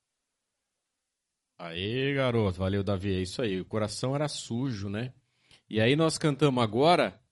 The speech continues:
"Incontáveis milhões estão." O que que incontáveis milhões estão?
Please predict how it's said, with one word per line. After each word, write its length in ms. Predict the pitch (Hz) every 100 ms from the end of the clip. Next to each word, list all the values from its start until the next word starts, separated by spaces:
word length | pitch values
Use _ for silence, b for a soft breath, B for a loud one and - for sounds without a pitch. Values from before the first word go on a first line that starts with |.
| _
"Incontáveis 880 | 101 113 - 127 123 135 147 147 123
milhões 500 | 135 120 135 147 120
estão." 480 | 123 - 139 185 226
O 1160 | - _ _ _ _ _ _ _ _ _ _
que 120 | - 151
que 120 | 160
incontáveis 640 | 139 120 110 110 107 92
milhões 380 | 104 104 101 92
estão? 420 | 90 - 165 226